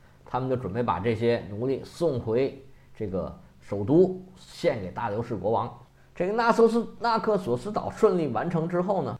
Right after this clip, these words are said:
你以为他们要去雅典了吧？没有，还有一站，也就是说还有一个城邦，哎，需要他们惩罚一下。这个城邦叫做埃雷特里亚。这埃雷特里亚呢，算是一个新兴的城邦，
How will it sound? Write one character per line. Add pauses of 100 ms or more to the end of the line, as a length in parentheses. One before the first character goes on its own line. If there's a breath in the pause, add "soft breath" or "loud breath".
(140)
你
以
为
他
们
要
去
雅
典
了
吧？
没
有， (640 soft breath)
还
有
一
站， (840 soft breath)
也
就
是
说
还
有
一
个
城
邦，
哎，
需
要
他
们
惩
罚
一
下。 (640 soft breath)
这
个
城
邦
叫
做 (160 loud breath)
埃
雷
特
里
亚。 (560 soft breath)
这
埃
雷
特
里
亚
呢，
算
是
一
个
新
兴
的
城
邦，